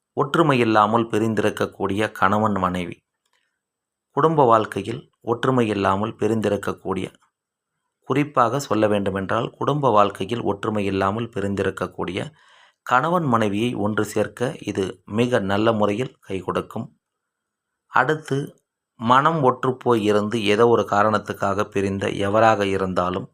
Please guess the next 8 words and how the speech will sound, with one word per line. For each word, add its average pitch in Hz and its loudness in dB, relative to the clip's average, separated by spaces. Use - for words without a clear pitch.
இந்த 120 2
வசிய 120 2
எண்ணெயை 104 0
பயன்படுத்தும் 98 -2
பொழுது 90 -4
அவர்கள் 131 2
மீண்டும் 135 0
உங்களுடன் 107 0